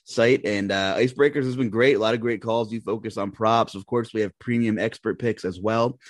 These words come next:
on Scores and Odds. And we're gonna be ramping up the volume there. We're gonna be putting out some M L B stuff. Um, Joe has a great Masters preview, and,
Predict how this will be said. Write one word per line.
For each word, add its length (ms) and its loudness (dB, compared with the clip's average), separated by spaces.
on 160 -2
Scores 320 0
and 100 2
Odds. 320 2
And 120 0
we're 80 0
gonna 120 -2
be 80 4
ramping 360 0
up 80 -8
the 80 -4
volume 400 4
there. 160 0
We're 60 -2
gonna 80 -2
be 40 -10
putting 220 -4
out 80 -4
some 100 -10
M 100 -2
L 120 -4
B 200 0
stuff. 400 0
Um, 360 -4
Joe 380 4
has 160 4
a 60 0
great 320 -2
Masters 480 -4
preview, 680 0
and, 140 -4